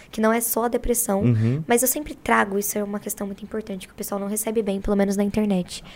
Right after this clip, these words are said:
Speaker 1: Eu trago essa pauta sempre muito aqui. Porque deixou de ser um tabu, um tabu pra mim, porque eu comecei a passar por muitas coisas. Tive uma internação psiquiátrica, hospital de
Speaker 2: Sério?
Speaker 1: doido. Eu vi os doidos e olhei pros doidos e falei, "Mano, vocês são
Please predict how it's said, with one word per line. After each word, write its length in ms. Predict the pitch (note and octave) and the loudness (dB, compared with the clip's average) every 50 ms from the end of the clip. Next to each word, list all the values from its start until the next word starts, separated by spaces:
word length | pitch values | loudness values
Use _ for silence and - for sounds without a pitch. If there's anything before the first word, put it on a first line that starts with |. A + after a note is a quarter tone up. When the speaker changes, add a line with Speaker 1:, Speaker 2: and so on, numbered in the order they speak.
| - - - - - - | -20 -20 -20 -20 -4 4
Speaker 1:
Eu 140 | - A3 A3 | 4 4 6
trago 300 | A3 - A3 G#3+ A3 A#3 | 6 4 4 6 6 4
essa 140 | A3 - A3 | 2 2 2
pauta 340 | - A3 G3+ G3+ G#3 - G3+ | 4 4 4 4 2 -2 -4
sempre 500 | - - G#3 G#3 G#3+ - G#3+ G#3+ G3+ - - - - - | -2 -2 -2 -4 -4 -6 -8 -10 -10 -10 -18 -20 -12 -6
muito 640 | G#3 F#3+ G#3 G#3+ G#3+ G#3 - G#3 G3 G3 G3 F#3+ F#3 - - - - - | -2 -2 0 -2 -2 -4 -6 -6 -4 -4 -6 -8 -10 -12 -16 -20 -12 -12
aqui. 320 | F#3+ - - - F#3+ F3 F3 - - - - | -12 -12 -6 -4 -4 -4 -4 -8 -16 -20 -20
Porque 160 | - - B3 | -4 -2 0
deixou 260 | A#3+ C4+ C4 - C#4 | 2 2 2 2 0
de 80 | C#4 - | 0 -2
ser 80 | - | -6
um 60 | C#4 C4+ | -8 -6
tabu, 340 | - B3+ A3+ A3 A3 A3 - - - - | -4 -2 2 2 2 2 0 -8 -8 -4
um 120 | A3+ A3 | -4 0
tabu 240 | G#3 A3+ G#3+ G3+ G#3 | 2 2 2 2 2
pra 180 | - - A#3 G#3 | 0 2 2 2
mim, 220 | G3+ G3 G3+ G3+ - | 2 0 -2 -4 -6
porque 180 | - A3 - | -8 -4 -4
eu 60 | G#3 | -4
comecei 260 | - A3 G#3+ G#3+ - A3 | -4 -2 -4 -2 -2 -4
a 40 | |
passar 240 | - - - - A#3+ | -4 -4 -6 -6 -4
por 100 | - A#3 | -4 -2
muitas 380 | G#3+ G#3 G#3+ A#3 A#3 C4+ C4 - | 0 2 2 0 0 -2 -6 -4
coisas. 340 | - G#3+ G3+ G3+ G3+ G3 - - - - - - - | 0 0 0 0 0 -4 -4 -8 -16 -20 -20 -16 -14
Tive 160 | - G#3 G#3+ | -10 -6 -6
uma 60 | A3 | -6
internação 600 | G#3 - G#3 G#3+ A3+ A#3 - - - G#3+ G#3 G#3+ | -4 -4 -6 -6 -4 -4 -2 -2 0 0 -2 -2
psiquiátrica, 960 | A#3 - - A#3 - - - G#3+ G#3+ A3 - - - A3+ - - - - A3 G#3+ | -4 -6 -8 -8 -8 -8 -4 -4 -4 -4 -4 -6 -8 -8 -8 -6 -2 2 2 2
hospital 360 | G#3+ - - A#3 - G#3 A3 | 2 2 0 0 0 2 2
de 120 | A3 A#3+ | 2 0
Speaker 2:
Sério? 200 | A3 A3 - - A3 | 2 4 8 10 10
Speaker 1:
doido. 420 | A3+ A3 G#3 A#2+ G#2 G2 F#3 F#3 - - - - - - | 10 10 10 8 8 4 2 0 -2 -10 -18 -20 -4 0
Eu 80 | - G3 | 0 0
vi 160 | F#3 G3+ A3+ | 2 2 0
os 120 | A#3+ A3 | 0 0
doidos 460 | G#3 G3+ G#3 A3 A3+ A#3+ B3 A#3+ C4 | 4 6 6 8 8 6 4 4 4
e 40 | B3 | 4
olhei 220 | B3 A#3 A3+ A#3 A#3 | 4 6 6 4 2
pros 160 | - B3+ A#3+ | 0 -4 -2
doidos 300 | A3 G#3+ A3 A3+ A3+ - | 2 4 4 4 4 2
e 20 | - | -4
falei, 160 | - C4+ B3+ | -6 -6 -4
"Mano, 200 | B3+ B3+ A3+ G#3+ | -4 -4 -4 -2
vocês 140 | - G#3 - | -2 -2 -2
são 220 | - G#3+ A3+ A#3+ | -2 -4 -4 -6